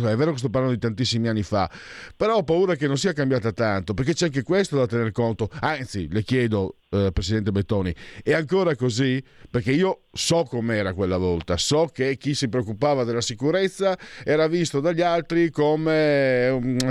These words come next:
una persona che non aveva voglia di lavorare addirittura, o che, o che no, un pavido, perché anche a vent'anni, insomma, le cose, eh, umanamente, però, eh, è la realtà che poi invece si, ci si fa male, poi invece,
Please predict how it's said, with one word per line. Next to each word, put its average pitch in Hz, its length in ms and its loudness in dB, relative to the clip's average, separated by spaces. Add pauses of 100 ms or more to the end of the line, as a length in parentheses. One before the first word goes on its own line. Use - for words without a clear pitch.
(400)
una 139 200 2
persona 147 680 0 (520)
che 165 100 2
non 165 140 0
aveva 175 180 4
voglia 170 220 4
di 160 60 6
lavorare 127 500 0
addirittura, 110 580 2
o 120 80 2
che, 127 440 0 (280)
o 131 140 2
che 143 160 2
no, 147 160 2
un 151 240 0
pavido, 120 580 0
perché 117 800 -2 (180)
anche 110 260 -4
a 107 40 0
vent'anni, 104 720 -2
insomma, 104 460 0
le 95 100 0
cose, 104 460 0 (320)
eh, 80 340 2
umanamente, 101 920 0 (340)
però, 190 440 2
eh, 107 520 -6 (280)
è 110 100 -2
la 120 140 2
realtà 127 320 0
che 131 100 -2
poi 117 140 0
invece 120 280 0
si, 95 200 -4
ci 92 100 -6
si 87 140 -2
fa 85 100 -2
male, 87 580 -2
poi 110 160 -2
invece, 101 520 0